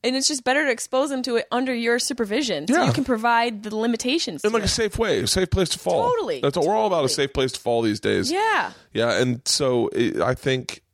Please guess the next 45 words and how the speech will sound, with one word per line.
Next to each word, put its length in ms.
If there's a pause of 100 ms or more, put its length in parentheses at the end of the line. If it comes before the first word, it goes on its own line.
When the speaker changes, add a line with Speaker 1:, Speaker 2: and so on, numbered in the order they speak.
(140)
Speaker 2:
it's 100
like 200
the, 180
with 180
Georgia, 500
some 200
kids 240
in 60
her 100
class 320
are 40
using 200
the 100
N-word, 440 (720)
and 160
she's 340
Speaker 1:
That's 260
Speaker 2:
like, 60
Speaker 1:
interesting. 760
Speaker 2:
th-, 120
well, 120
that's, 240
they're, 180 (140)
they're 80
calling 600 (120)
each 200
other 220
that. 280 (200)
Speaker 1:
Uh, 180
like, 160
just, 160
like, 120
playful, 440
like, 440
Speaker 2:
Uh, 280
I 100
don't 160
know. 240 (100)
Speaker 1:
That's 140
Speaker 2:
I 40
don't 140
know. 60
Speaker 1:
bizarre. 500 (180)
Speaker 2:
She 180
won't, 260